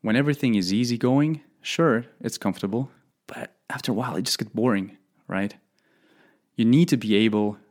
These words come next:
to challenge yourself, try to grow from the experience, and just see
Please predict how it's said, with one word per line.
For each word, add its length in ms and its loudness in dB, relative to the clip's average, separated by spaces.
to 100 -6
challenge 600 -2
yourself, 600 -4
try 160 -2
to 140 -6
grow 280 2
from 220 -4
the 100 0
experience, 720 -2
and 120 -8
just 200 2
see 400 0